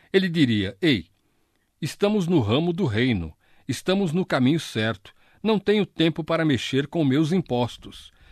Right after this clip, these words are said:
Eu não tenho tempo para me enganar com este mundo que passa." Mas Jesus o ensinou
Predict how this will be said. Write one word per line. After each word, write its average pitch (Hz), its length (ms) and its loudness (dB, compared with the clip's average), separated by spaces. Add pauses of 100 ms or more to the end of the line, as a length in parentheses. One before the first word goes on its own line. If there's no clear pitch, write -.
(160)
Eu 175 120 4
não 196 160 2
tenho 202 260 0
tempo 165 380 0
para 165 220 -2
me 160 120 2
enganar 143 540 0
com 131 180 -2
este 131 240 -2
mundo 135 360 4
que - 120 -6
passa." - 540 -6 (560)
Mas 135 220 0
Jesus 151 540 0
o 170 80 0
ensinou 131 560 -2